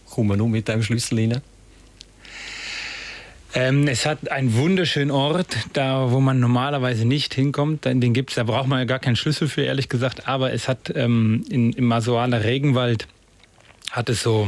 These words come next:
Speaker 2: hat es ja die Öff-, also die, für die Wege für die Gä-, für unsere Gäste. Und dann hat's aber auch noch so Wege, wo man ja eigentlich nur als, als Mitarbeiter hin darf. Und da hat so ein Ort in der Nähe von dem Wasserfall, dem großen Wasserfall, äh, den es in der Masoaler Halle gibt. Und wenn man da steht,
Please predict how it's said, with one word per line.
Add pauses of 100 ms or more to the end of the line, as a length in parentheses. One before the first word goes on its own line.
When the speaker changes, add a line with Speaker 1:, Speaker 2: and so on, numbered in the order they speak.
(140)
Speaker 2:
hat
es
ja
die
Öff-,
also
die,
für
die
Wege
für
die
Gä-, (120)
für
unsere
Gäste.
Und
dann
hat's (400)
aber
auch
noch
so
Wege,
wo
man
ja
eigentlich
nur
als,
als
Mitarbeiter
hin
darf.
Und
da
hat
so
ein
Ort (560)
in
der
Nähe
von
dem
Wasserfall,
dem
großen
Wasserfall,
äh,
den
es
in
der
Masoaler
Halle
gibt.
Und
wenn
man
da
steht,